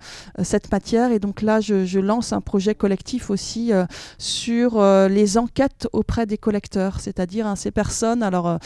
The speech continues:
euh, au dix-neuvième siècle, évidemment, ils sont tous morts, hein, mais les collecteurs qui ont travaillé au vingtième siècle, et notamment, il y a eu une,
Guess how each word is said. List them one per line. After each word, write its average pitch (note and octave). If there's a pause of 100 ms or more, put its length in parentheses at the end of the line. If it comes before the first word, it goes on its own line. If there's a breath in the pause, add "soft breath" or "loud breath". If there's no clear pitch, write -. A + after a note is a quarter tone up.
(380 loud breath)
euh, - (180)
au F#3+
dix-neuvième F3+
siècle, -
évidemment, F3+
ils G3
sont F#3
tous -
morts, B3
hein, A3
mais G3
les F#3+
collecteurs A#3
qui -
ont G#3
travaillé G3+
au F#3+
vingtième A3+
siècle, B3
et A3+
notamment, G3
il G#3
y G3
a F#3+
eu F#3+
une, F3+